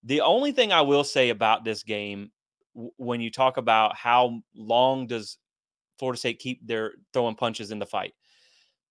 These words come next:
I do think Mike Norvell is a very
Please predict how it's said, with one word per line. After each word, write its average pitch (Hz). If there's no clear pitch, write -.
I 135
do 170
think 185
Mike 135
Norvell 113
is 104
a 107
very 139